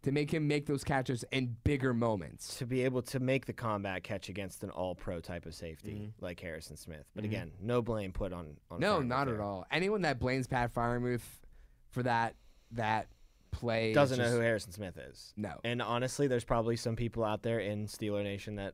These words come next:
Speaker 2: aren't aware of Har-, Harrison Smith flies under the radar. Uh, I think a lot of people in Minnesota tend to because they're perpetually doomed to go eight and eight or seven and nine.
Speaker 1: Just watch the play.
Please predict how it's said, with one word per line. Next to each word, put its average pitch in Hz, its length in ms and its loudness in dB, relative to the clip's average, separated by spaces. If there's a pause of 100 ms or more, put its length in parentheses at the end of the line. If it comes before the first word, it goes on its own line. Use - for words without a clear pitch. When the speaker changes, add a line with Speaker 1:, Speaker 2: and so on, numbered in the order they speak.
Speaker 2:
aren't 95 180 -4
aware 110 280 0
of 98 80 -6
Har-, 92 200 -6
Harrison 131 300 -6
Smith 151 220 -4
flies 135 260 2
under 123 160 0
the 107 120 -2
radar. 82 480 -6 (340)
Uh, 80 320 -10 (100)
I 87 100 -10
think 104 220 -6
a - 20 -4
lot 101 220 -2
of 98 160 -6
people 101 260 -4
in 92 120 -6
Minnesota 92 460 -6
tend 87 280 -8
to 90 160 -8
because 85 280 -10
they're 92 120 -10
perpetually 92 640 -8
doomed 90 260 -6
to 90 60 -8
go 85 160 -6
eight 87 160 -6
and 82 80 -10
eight 82 160 -8
or 80 60 -12
seven 82 260 -8
and 78 100 -12
nine. - 0 -
Speaker 1:
Just 226 300 0
watch 185 500 2
the 151 120 -2
play. 233 560 -2